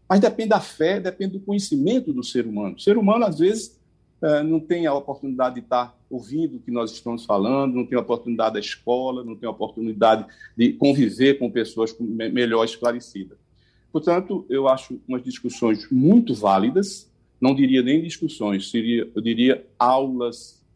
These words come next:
de vivência a quem tem mais poder de consen-,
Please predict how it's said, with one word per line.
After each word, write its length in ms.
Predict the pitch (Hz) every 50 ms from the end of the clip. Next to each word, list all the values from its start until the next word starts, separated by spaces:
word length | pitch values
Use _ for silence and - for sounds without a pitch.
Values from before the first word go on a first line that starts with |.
| _ _ _
de 80 | - 113
vivência 880 | 120 131 120 107 98 101 113 117 131 131 127 - - 160 165 185 - - _ _ _ _ _ -
a 100 | 117 113
quem 200 | - - 127 123
tem 200 | - 131 127 120
mais 280 | 117 113 120 123 -
poder 560 | - - 139 131 117 104 117 113 120 127 127 - - - _ -
de 60 | 120
consen-, 420 | - - 131 127 - - 147 -